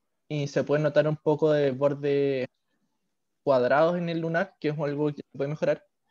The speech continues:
Y después la imagen de abajo es un problema que tuvimos de manera recurrente, que además de segmentar el lunar, que de, la segmentación del lunar mismo es mucho mejor que la de arriba, se presentan regiones extras que hay que eliminar en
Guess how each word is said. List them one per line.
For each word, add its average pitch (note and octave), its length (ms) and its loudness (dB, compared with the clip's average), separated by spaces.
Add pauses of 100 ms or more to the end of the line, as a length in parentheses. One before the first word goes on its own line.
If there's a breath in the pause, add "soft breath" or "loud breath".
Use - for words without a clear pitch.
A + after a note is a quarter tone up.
(340)
Y B2 80 -10
después D3+ 320 -2
la D#3+ 80 0
imagen D#3 340 -4
de C#3+ 60 0
abajo D#3 240 -2
es D#3+ 60 -14
un E3+ 80 -6
problema D3+ 340 -2
que D3+ 100 -8
tuvimos D3 260 -6
de D3 80 -4
manera C3+ 220 -2
recurrente, C#3+ 600 -4 (540)
que C#3 100 -2
además C3 300 0
de E3 80 -2
segmentar D#3 460 -2
el D#3 80 4
lunar, D3 420 -4 (200)
que C#3+ 80 0
de, B2 320 0
la B2 140 -2
segmentación C3 540 -6
del D3 140 -2
lunar C3+ 260 -4
mismo D3+ 260 -4
es D#3+ 60 -4
mucho D3 240 -8
mejor D#3 300 -6
que E3 80 -4
la D#3 120 2
de D3+ 60 4
arriba, E3+ 360 -2 (400)
se C3 360 -2
presentan C#3+ 480 -6
regiones D#3 880 -4
extras G3+ 680 -4
que D#3+ 100 -2
hay D#3 100 0
que D#3 280 -2
eliminar C#3 560 -2
en C3+ 680 -6